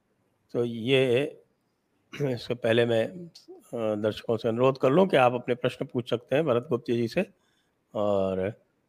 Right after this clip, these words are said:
आप अवश्य पूछें ये प्रश्न। वीडियो को भी शेयर करें, लाइक करें और चैनल सब्सक्राइब करें और हमें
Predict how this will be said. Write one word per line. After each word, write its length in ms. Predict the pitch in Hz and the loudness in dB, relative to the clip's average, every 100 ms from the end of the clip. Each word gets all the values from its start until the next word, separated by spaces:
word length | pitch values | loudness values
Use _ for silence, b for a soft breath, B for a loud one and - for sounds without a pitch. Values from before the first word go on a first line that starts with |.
| _ - | _ -4
आप 260 | 101 - | -4 -2
अवश्य 380 | 104 120 - 127 | -2 -2 -2 -6
पूछें 520 | - - 107 - 110 | -6 -10 -8 -2 -2
ये 160 | 104 107 | 0 -2
प्रश्न। 440 | - 117 - 131 - 104 | -2 -6 -4 -8 -8 -8
वीडियो 300 | 104 107 120 | -2 0 0
को 120 | 113 | 0
भी 120 | 120 | -2
शेयर 240 | - 117 | 2 0
करें, 280 | 120 123 135 | 2 0 0
लाइक 300 | 123 113 117 | 0 0 0
करें 180 | 127 151 - _ _ _ _ - | 0 0 -4 _ _ _ _ -8
और 460 | 107 101 113 147 170 _ - | -4 -4 -6 -14 -20 _ -6
चैनल 280 | 107 110 | 0 0
सब्सक्राइब 480 | 117 104 - 113 113 - | -2 -6 -4 0 0 -2
करें 140 | 120 156 _ _ _ _ _ - | -6 -6 _ _ _ _ _ -4
और 200 | 98 98 | 0 0
हमें 240 | 104 139 | 0 -2